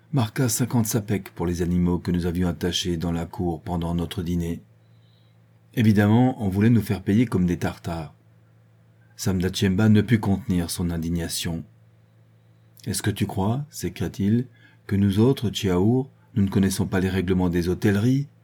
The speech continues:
Où a-t-on jamais vu payer pour attacher des animaux à une cheville de bois ? Dis-moi, maître d'hôtel,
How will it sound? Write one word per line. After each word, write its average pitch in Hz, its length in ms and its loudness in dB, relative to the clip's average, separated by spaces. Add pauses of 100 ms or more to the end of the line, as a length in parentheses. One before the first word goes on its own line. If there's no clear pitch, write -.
(560)
Où 170 120 4
a-t-on 151 180 4
jamais 127 240 6
vu 139 160 4
payer 120 320 4
pour 104 180 -2
attacher 98 380 0
des 101 160 2
animaux 104 320 6
à 101 80 4
une 90 80 0
cheville 98 280 0
de 92 100 0
bois ? 92 400 2 (520)
Dis-moi, 104 420 6
maître 82 300 0
d'hôtel, 87 520 -2